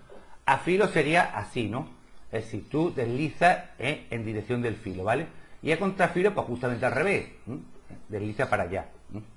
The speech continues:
El afilado, si tú le das a veinte grados, pues lo único que tienes que hacer es mirar el filo, a ver si se ve aquí. Como veis, el filo se ve, ¿no? Entonces tú lo que haces es que asienta el cuchillo, ¿vale?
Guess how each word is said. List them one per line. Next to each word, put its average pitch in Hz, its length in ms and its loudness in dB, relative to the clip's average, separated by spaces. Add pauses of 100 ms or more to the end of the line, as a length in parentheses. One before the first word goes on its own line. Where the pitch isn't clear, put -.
(600)
El 139 140 4
afilado, 165 380 8
si 202 120 -2
tú 147 120 2
le 151 60 6
das 151 160 10
a 147 60 12
veinte 151 280 2
grados, 170 340 6
pues 123 120 2
lo 117 80 0
único 123 140 0
que 123 60 -4
tienes 131 180 -4
que 127 40 0
hacer 135 380 2
es - 60 -12
mirar 107 480 4
el 98 120 -6
filo, 147 440 0
a 110 80 -2
ver 107 80 -2
si - 100 -12
se - 160 -2
ve 113 60 2
aquí. - 340 -6 (560)
Como 139 220 2
veis, 170 220 4 (100)
el 131 140 -2
filo 156 280 0
se 117 180 -2
ve, 107 200 -2
¿no? 104 80 -4
Entonces - 280 -6
tú 135 100 -2
lo 147 120 4
que 151 60 0
haces 165 220 0
es - 60 -14
que - 80 -4
asienta 113 440 -2
el 127 100 0
cuchillo, 190 760 2
¿vale? 139 360 0